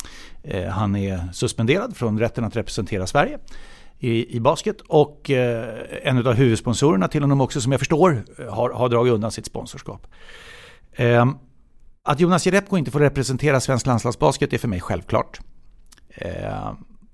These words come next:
att sponsorer bryter, eh, samarbete med honom, det förstår jag. Men jag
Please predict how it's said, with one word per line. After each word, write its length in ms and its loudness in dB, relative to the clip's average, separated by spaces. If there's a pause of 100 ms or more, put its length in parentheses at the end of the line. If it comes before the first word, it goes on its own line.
att 160 -4
sponsorer 500 -2
bryter, 720 -4 (160)
eh, 320 -6
samarbete 520 0
med 120 0
honom, 280 -2
det 140 0
förstår 320 -6
jag. 100 -16 (1300)
Men 140 4
jag 120 4